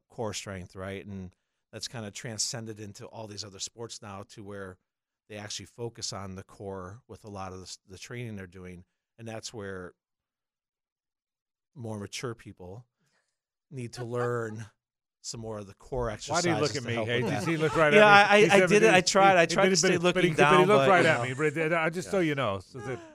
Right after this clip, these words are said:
Speaker 2: people watch on YouTube, that's
Speaker 1: But,
Speaker 2: why I
Speaker 1: but
Speaker 2: did.
Speaker 1: seriously, you know, if you didn't, if you didn't grow up with that, you know, and being taught the proper
Speaker 2: Right.
Speaker 1: mechanics of how to do things, you know, that's where people
Speaker 2: Right.
Speaker 1: get in trouble, you know.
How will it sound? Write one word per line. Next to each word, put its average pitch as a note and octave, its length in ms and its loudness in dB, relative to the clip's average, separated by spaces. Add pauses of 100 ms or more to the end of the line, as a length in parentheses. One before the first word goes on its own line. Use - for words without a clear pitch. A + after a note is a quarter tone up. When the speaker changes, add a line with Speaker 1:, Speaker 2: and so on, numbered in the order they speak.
(120)
Speaker 2:
people D3 200 -12
watch C3 220 -6
on A#2 80 -14
YouTube, A#2 360 -16
that's G#2+ 120 -16
Speaker 1:
But, G#3 160 4
Speaker 2:
why G2 80 -6
I F#2 40 -10
Speaker 1:
but G3 140 2
Speaker 2:
did. - 60 4
Speaker 1:
seriously, F3 360 2
you C3 60 -4
know, C3 120 -2
if B2+ 140 -4
you D3 120 -4
didn't, B2+ 300 -4 (120)
if C3+ 180 -18
you C3 300 -6 (1120)
didn't B2+ 240 -2
grow A2+ 220 2
up C#3 140 0
with A2 140 -6
that, G#2 320 -6
you A2 100 -10
know, G#2 140 -6
and G2+ 220 -10
being G#2 220 -10
taught G#2 220 -8
the - 60 -20
proper G2 520 -10 (220)
Speaker 2:
Right. F#2 160 -14
Speaker 1:
mechanics G#2+ 600 -8
of G2 100 -12
how G#2+ 160 -8
to F#2+ 80 -10
do G#2+ 180 -10
things, F#2 480 -10
you F#2+ 60 -12
know, F#2+ 100 -10
that's F#2+ 300 -12
where F#2 300 -10
people F2+ 300 -18
Speaker 2:
Right. F2 80 -18
Speaker 1:
get E2+ 100 -16
in D#2+ 80 -20
trouble, E2+ 380 -20 (220)
you F2 120 -20
know. D#2+ 180 -20